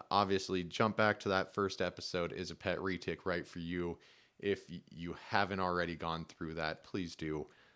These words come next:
Um, give us any feedback that you please. Remember,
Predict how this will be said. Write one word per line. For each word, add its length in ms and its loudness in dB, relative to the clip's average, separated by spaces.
Um, 640 -2
give 180 6
us 140 4
any 160 2
feedback 540 2
that 100 0
you 140 -4
please. 560 0
Remember, 560 2